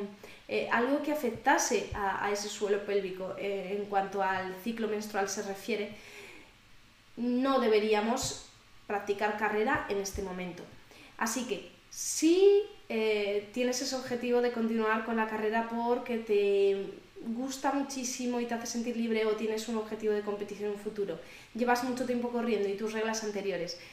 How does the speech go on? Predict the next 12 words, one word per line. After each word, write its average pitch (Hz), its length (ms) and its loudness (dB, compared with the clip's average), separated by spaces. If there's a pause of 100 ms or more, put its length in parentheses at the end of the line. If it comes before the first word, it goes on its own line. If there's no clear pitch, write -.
eran 208 240 2
regulares, 202 720 0 (640)
puedes 285 400 6
seguir 226 260 2
corriendo 320 560 2 (880)
siempre 339 580 8
y 285 60 -2
cuando 269 500 4
cumplas 254 340 0
una 226 200 -4
cuarta 226 360 0
norma, 170 400 -6